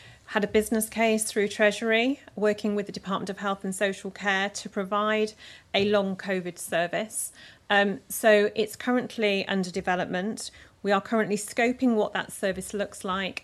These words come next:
and we will be undertaking a listening exercise, uh, for sufferers of long covid, which is taking place next Wednesday, uh, at four till six P M at the Palace Hotel. And that's to make sure, as we plan to deliver this service, we have taken on board all of the feedback,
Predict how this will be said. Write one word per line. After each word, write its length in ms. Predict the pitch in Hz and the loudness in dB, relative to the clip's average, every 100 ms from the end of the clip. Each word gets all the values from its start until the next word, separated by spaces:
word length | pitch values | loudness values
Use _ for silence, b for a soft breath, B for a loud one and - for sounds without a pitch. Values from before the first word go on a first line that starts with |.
| - | -2
and 300 | 202 202 190 | 0 0 -2
we 180 | 196 | -2
will 140 | 190 190 | -2 -2
be 120 | 202 | -2
undertaking 680 | 202 202 202 214 202 208 202 | -2 -4 -2 0 0 0 0
a 40 | |
listening 380 | 208 220 - 196 | 0 0 -2 -2
exercise, 840 | 190 - 202 - 180 175 175 170 - B B B - | -4 -6 -10 -4 -4 -2 -4 -8 -14 B B B 2
uh, 120 | 202 | 2
for 100 | 208 | 2
sufferers 360 | - 254 254 214 | 0 2 4 2
of 120 | 196 | 2
long 240 | 202 185 | 2 2
covid, 420 | 185 190 175 180 | 0 0 2 0
which 220 | 170 - - | -2 -4 -6
is 100 | - | -4
taking 420 | 208 196 - 185 | -4 -4 -2 -4
place 400 | - 190 180 - | 0 0 0 -2
next 300 | 196 - - | -4 -2 -4
Wednesday, 640 | 190 185 185 170 160 160 B B B | -2 0 -2 -2 -2 -4 B B B
uh, 220 | - 165 - | 2 2 2
at 160 | - | -4
four 260 | - 233 214 | -4 2 2
till 220 | 214 190 | 2 -4
six 300 | 190 - - | -2 -6 -8
P 160 | - 190 | -4 -2
M 100 | 175 | -2
at 60 | |
the 80 | - | -4
Palace 380 | - 185 175 - | -4 -2 -2 -4
Hotel. 540 | 180 175 - 175 156 B B B | -6 -6 0 0 0 B B B
And 100 | - | 4
that's 220 | 240 269 - | 6 4 4
to 80 | |
make 220 | 262 233 - | 4 4 0
sure, 260 | - 214 | 0 2
as 100 | 208 | 2
we 120 | 208 | -2
plan 480 | 196 - 240 220 214 | -4 -2 2 2 2
to 100 | 208 | -2
deliver 300 | 180 214 247 | -2 0 2
this 180 | 196 196 | 0 -2
service, 480 | - 185 180 180 - | 0 0 2 -2 -2
we 140 | 180 | -4
have 140 | 170 175 | -4 -6
taken 380 | - 185 185 190 | -2 -2 -2 -4
on 120 | 180 | -2
board 260 | 185 175 | -2 0
all 160 | 180 233 | 2 0
of 120 | 247 | 0
the 60 | 202 | -4
feedback, 600 | 202 185 - 165 - - | -4 -2 0 0 0 -6